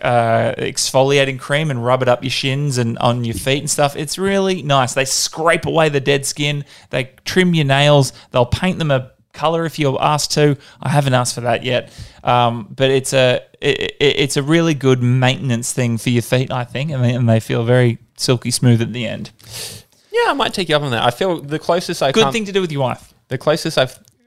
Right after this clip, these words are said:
Speaker 2: uh, come to that is, like, sometimes when the barber's giving me a haircut, actually all the time, it's a part of their process. They put a hot towel over your head and start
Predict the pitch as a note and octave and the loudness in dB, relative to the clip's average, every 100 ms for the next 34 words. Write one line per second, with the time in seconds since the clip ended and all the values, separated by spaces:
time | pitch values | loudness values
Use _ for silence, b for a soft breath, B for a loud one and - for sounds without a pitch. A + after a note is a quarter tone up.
0 | - A#2 A2+ - - B2+ A2+ A2 G#2 G#2 | -2 0 0 -2 -6 -6 -4 -2 0 -2
1 | - G2+ - - - A#2 A2+ A#2+ A2+ - | -2 -4 -4 -12 -6 -4 -2 -4 -4 -6
2 | A2+ G#2 G2+ G#2 G#2 - G#2 A2 A2+ G2 | -8 -2 0 0 -2 -6 -6 -6 -4 0
3 | G2 - F#2 - _ _ _ _ - C#3+ | 0 0 -2 -4 _ _ _ _ -8 -4
4 | C3 G#2+ B2 A#2 G#2 F#2 G#2 - B2+ A2 | 0 2 2 0 -4 -4 -6 0 0 2
5 | G#2 - G#2+ - E2+ - B - B2 C3+ | -2 -4 -4 -6 -12 -14 B -6 -4 -2
6 | A2+ - C3+ - - A#2+ A#2+ G#2+ G#2+ G2+ | -2 2 0 0 -2 0 0 -2 -4 -2
7 | G2+ A2+ - A#2 G#2 | -4 -4 -4 -4 -4